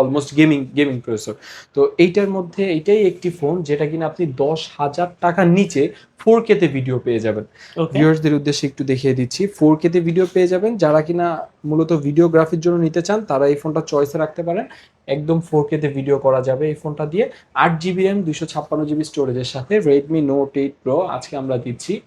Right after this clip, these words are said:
Speaker 1: only অফার প্রাইসে নয় হাজার পাঁচশত টাকা।
Speaker 2: নয় হাজার পাঁচশো।
Speaker 1: দশ হাজার পাঁচশো টাকা নিচে ফোর কে ভিডিও রেকর্ড ফোন।
Speaker 2: তারপর ভাইয়া?
Speaker 1: তারপর যে ফোনটা দেখাচ্ছি, এটা হচ্ছে, আহ, সর্বকালের বহুল প্রচলিত একটি ফোন, Redmi Note eight।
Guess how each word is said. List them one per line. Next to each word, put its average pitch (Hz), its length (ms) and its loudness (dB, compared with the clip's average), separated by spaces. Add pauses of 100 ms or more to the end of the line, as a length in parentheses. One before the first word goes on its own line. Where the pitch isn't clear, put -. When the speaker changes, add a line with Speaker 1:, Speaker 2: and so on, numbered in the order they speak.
Speaker 1:
only 151 280 -2
অফার 123 240 -2
প্রাইসে 131 260 -6
নয় 139 200 -4
হাজার 143 240 -6
পাঁচশত 156 360 -2
টাকা। 127 220 -2
Speaker 2:
নয় 156 160 6
হাজার 151 280 0
পাঁচশো। 135 220 2
Speaker 1:
দশ 165 160 4
হাজার 185 200 0
পাঁচশো 175 300 -4
টাকা 185 200 0
নিচে 190 220 -2
ফোর 175 300 2
কে 175 100 2
ভিডিও 143 300 2
রেকর্ড 127 280 -2 (100)
ফোন। 110 120 -10 (280)
Speaker 2:
তারপর 160 300 4
ভাইয়া? 202 200 -4 (260)
Speaker 1:
তারপর 156 300 2
যে 180 160 2
ফোনটা 165 300 -2
দেখাচ্ছি, 139 340 -2
এটা 170 240 0
হচ্ছে, 190 400 0 (180)
আহ, 135 340 2
সর্বকালের 170 540 2
বহুল 160 280 2
প্রচলিত 180 440 -2
একটি 165 200 -6
ফোন, 170 320 -2
Redmi 143 360 0 (100)
Note 156 280 0
eight। 107 80 0